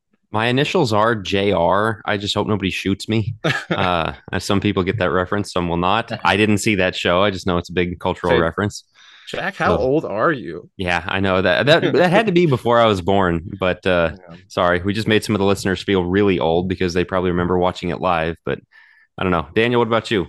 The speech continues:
Speaker 1: Doing all right?
Speaker 3: Yeah, yeah, doing solid, doing solid. Just, uh, as we were talking about before, just, uh, accidentally breaking things at my house and then having to, uh, to fix them. I, I find that a lot of my projects are self-created.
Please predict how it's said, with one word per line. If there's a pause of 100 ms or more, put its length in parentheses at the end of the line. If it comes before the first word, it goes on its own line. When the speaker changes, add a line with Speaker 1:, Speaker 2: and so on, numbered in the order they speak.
Speaker 1:
Doing
all
right? (640)
Speaker 3:
Yeah,
yeah, (100)
doing
solid,
doing
solid.
Just,
uh, (100)
as
we
were
talking
about
before,
just, (600)
uh,
accidentally
breaking
things
at
my
house
and
then
having (240)
to,
uh,
to
fix
them. (640)
I, (100)
I
find
that (120)
a
lot
of
my
projects
are
self-created.